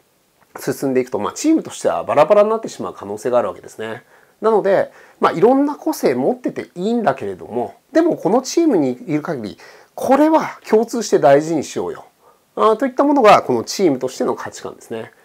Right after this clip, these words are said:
こういったことを合わせて、えー、そして進んでいくと。これでまずチームの枠組み、えー、であったりとか、あるいはこのチーム自体の定義、えー、というものがなされていくわけです。まあ、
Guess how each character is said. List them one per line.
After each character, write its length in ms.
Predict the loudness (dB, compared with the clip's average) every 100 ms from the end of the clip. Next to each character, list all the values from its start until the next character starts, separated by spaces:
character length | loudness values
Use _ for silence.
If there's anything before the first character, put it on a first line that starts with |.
| _ _
こ 100 | -2
う 20 |
い 40 | 0
っ 20 |
た 100 | -2
こ 80 | 0
と 100 | 0
を 120 | 2
合 160 | 2 4
わ 120 | 4
せ 180 | 2 -6
て、 380 | 0 0 0 -8 _ _ _ _
え 80 | 0
ー、 60 | 0
そ 120 | 0
し 60 |
て 120 | -2 -2
進 300 | -6 -10 -8
ん 20 |
で 60 | -10
い 20 |
く 60 |
と。 60 | -14 _ _ _ _ _ -4
こ 100 | 0
れ 80 |
で 100 | 2
ま 140 | 2 0
ず 100 | -2
チ 200 | -4 0
ー 40 |
ム 60 | 0
の 140 | 0
枠 340 | 0 -2 -4 -2
組 160 | -2
み、 140 | -2 -6 _ -6
え 180 | -2
ー、 20 | 4
で 100 | 2
あ 20 |
っ 80 | 2
た 80 |
り 80 | -6
と 100 | -2
か、 220 | 4 6
あ 60 | 4
る 80 | 4
い 40 |
は 280 | 4 4 2 -12 -20 -8
こ 60 |
の 600 | -2 0 0 0 -2 -6 -10 -20 _ _ _ -18 -6
チ 160 | -2
ー 40 | -2
ム 160 | -4
自 180 | -10 -8
体 140 | -8
の 80 | -8
定 260 | 0 0 0
義、 120 | -8 _ 0
え 100 | 0
ー、 60 |
と 80 | 0
い 20 |
う 20 |
も 80 | -4
の 100 | 0
が 300 | 2 0 -2 _ _ -6
な 120 | -4
さ 140 | -2 -4
れ 100 | -4
て 140 | -8
い 80 | -10
く 140 | -10
わ 100 | -12
け 80 | -12
で 100 | -18
す。 160 | -20 _ _ _ _ _ _ _ _ _ _ -2
ま 100 |
あ、 40 | 0